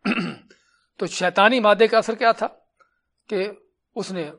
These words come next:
بجائے معافی مانگنے کے، توبہ کرنے کے، اور جو ہے بگڑتا چلا گیا۔ <clears throat> اللہ نے کیا فرمایا؟ قال فاہبط منہا، کہ اگر تو نہیں مانتا،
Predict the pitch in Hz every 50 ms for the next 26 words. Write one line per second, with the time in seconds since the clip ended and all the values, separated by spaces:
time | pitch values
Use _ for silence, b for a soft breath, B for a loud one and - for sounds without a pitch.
0 | _ _ _ _ 131 135 147 147 151 165 170 156 147 147 147 - 208 190 196 202
1 | 208 214 226 233 220 226 214 - 190 185 208 202 - 196 180 190 202 - - -
2 | - 202 214 226 226 208 180 196 160 175 202 165 170 170 165 165 - 143 - 143
3 | 135 120 117 117 - _ - 208 202 - 185 151 - 214 196 190 190 185 190 180
4 | 233 233 233 202 202 196 214 226 262 277 - _ b b b b b b b b
5 | - - 160 165 165 160 131 - - 160 131 123 131 156 139 _ - 139 143 143
6 | - 131 123 110 - _ _ _ _ _ _ _ _ _ _ _ _ _ _ _
7 | _ _ _ _ _ - 170 151 156 151 - 151 151 190 240 240 220 220 220 220
8 | 214 - 254 302